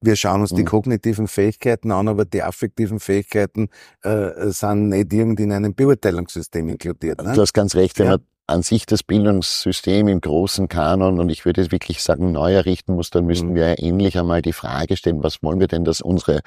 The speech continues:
Speaker 2: Kinder, dass unsere jungen Damen und Herren mit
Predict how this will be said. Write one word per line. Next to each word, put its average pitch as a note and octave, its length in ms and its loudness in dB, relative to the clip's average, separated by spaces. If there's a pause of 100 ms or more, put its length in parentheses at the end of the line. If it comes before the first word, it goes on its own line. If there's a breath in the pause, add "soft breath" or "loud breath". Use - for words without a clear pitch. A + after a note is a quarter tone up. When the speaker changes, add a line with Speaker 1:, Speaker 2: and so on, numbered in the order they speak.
(420 loud breath)
Speaker 2:
Kinder, G2 380 4
dass E2 160 -2
unsere E2+ 260 0
jungen F2 240 2
Damen E2 340 -2
und E2 200 -2
Herren E2+ 300 0
mit F2 120 -2